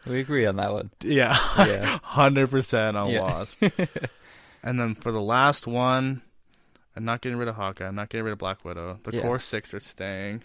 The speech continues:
Speaker 1: Yeah, I, th-, I thought about those two as well,
Speaker 2: Yeah.
Speaker 1: but, like, they're, they're just so cool. They're
Speaker 2: Th-,
Speaker 1: so
Speaker 2: they
Speaker 1: well done.
Speaker 2: are cool. Um, okay, I don't know if this really counts 'cause it's not really M C U, but
Speaker 1: Yeah, give it to me.
Speaker 2: like, no, it's not really a superhero. It's a super villain.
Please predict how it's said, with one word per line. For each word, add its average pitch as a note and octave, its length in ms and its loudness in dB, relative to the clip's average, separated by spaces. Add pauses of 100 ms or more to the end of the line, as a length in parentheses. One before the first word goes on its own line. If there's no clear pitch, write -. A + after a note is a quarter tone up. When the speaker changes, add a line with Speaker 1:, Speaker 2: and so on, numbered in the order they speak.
Speaker 1:
Yeah, G2+ 200 -2
I, G2+ 60 -2
th-, - 100 -16
I D3+ 120 2
thought F#3+ 200 2
about G2 220 0
those - 220 -6
two G2 200 -4
as C3+ 100 -6
well, A#2+ 160 -2
Speaker 2:
Yeah. G#2+ 160 -2
Speaker 1:
but, G2+ 220 -4
like, G2 220 -4 (100)
they're, C#3 140 -8 (260)
they're D3 160 -10
just G2 260 -10
so A2+ 560 -4
cool. G2 220 -4
They're G#2 80 -2
Speaker 2:
Th-, C#3+ 140 -2
Speaker 1:
so C3+ 60 -2
Speaker 2:
they D#3+ 200 4
Speaker 1:
well D#3 100 4
done. D3+ 140 6
Speaker 2:
are C#3+ 40 -2
cool. G2 540 -8 (720)
Um, A2 560 -6 (1800)
okay, A#2 200 -8
I G#2 100 -2
don't C3 100 -2
know D#3 80 0
if D3+ 60 -4
this D3 220 -4
really B2 160 -2
counts A#2 440 -2
'cause A#2+ 120 -6
it's - 80 -6
not A2+ 100 0
really A2 180 -2
M A2 140 -2
C - 180 -6
U, G#2+ 400 2
but G#2 300 0 (320)
Speaker 1:
Yeah, D#3+ 140 -6
give G2 200 -8
it F#2+ 100 -8
to G2 120 -8
me. F#2+ 80 -4
Speaker 2:
like, A#2 520 0 (480)
no, C#3 240 2
it's B2 100 -2
not C#3 100 0
really C3 120 -2
a A2 40 -6
superhero. G#2 420 -8
It's G#2 100 -12
a - 40 -18
super A2 220 -12
villain. G2 560 -10